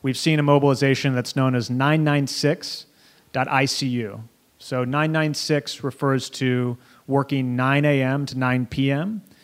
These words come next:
six days a week. It's th-, uh, very standard in, in Chinese tech culture. Um, and if you go to nine nine six dot I C U,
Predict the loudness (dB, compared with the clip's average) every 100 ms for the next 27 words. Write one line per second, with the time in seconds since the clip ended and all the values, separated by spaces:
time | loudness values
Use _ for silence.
0 | _ -4 -4 0 2 2 2 -2 -2 -4
1 | -14 -20 _ _ _ _ -20 -18 -10 -6
2 | -2 0 0 0 2 2 2 -2 -6 -8
3 | -8 -4 -2 -4 -4 -8 -4 -6 -4 -8
4 | -8 -12 -20 -20 _ -8 -2 -2 -2 -4
5 | -8 _ _ -2 0 0 -4 -4 2 4
6 | 4 2 0 2 2 2 0 -2 -4 -2
7 | 0 2 0 -6 -6 -2 -2 -2 -4 -2
8 | 0 0 -4